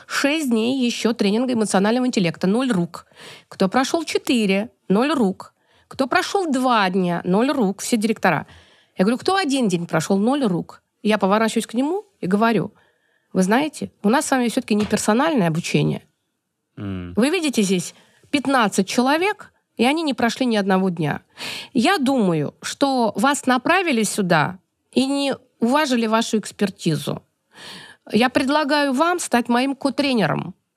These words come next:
Speaker 1: И я думаю, что мы с вами
Speaker 2: Ты
Speaker 1: сделаем».
Speaker 2: взяла его в команду в свою, да?
Speaker 1: Конечно.
Speaker 2: Мгм.
Speaker 1: Он заслуживает.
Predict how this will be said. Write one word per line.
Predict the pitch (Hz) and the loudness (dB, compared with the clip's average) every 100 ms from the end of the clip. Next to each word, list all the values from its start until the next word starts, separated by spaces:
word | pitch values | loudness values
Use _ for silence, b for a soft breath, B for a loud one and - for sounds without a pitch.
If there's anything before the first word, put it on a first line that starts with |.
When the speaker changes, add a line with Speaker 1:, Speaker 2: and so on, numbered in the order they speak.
| _ _ _ _ _ _ - | _ _ _ _ _ _ -2
Speaker 1:
И | 254 | 0
я | 302 | 2
думаю, | 254 269 262 | 0 0 -2
что | - 269 | 0 -2
мы | 302 | -2
с | - | -2
вами | 247 208 | 0 0
Speaker 2:
Ты | 196 | 0
Speaker 1:
сделаем». | 185 202 180 | -2 0 0
Speaker 2:
взяла | 175 107 | 0 0
его | 101 | 0
в | 98 | 0
команду | - 101 92 | -2 0 0
в | 90 | -2
свою, | - 90 | -2 0
да? | 123 | 2
Speaker 1:
Конечно. | 196 254 175 101 101 | 2 2 0 -2 -4
Speaker 2:
Мгм. | 87 85 | -6 -2
Speaker 1:
Он | 233 | 0
заслуживает. | 220 254 302 240 170 147 - | 2 0 0 0 0 -2 -8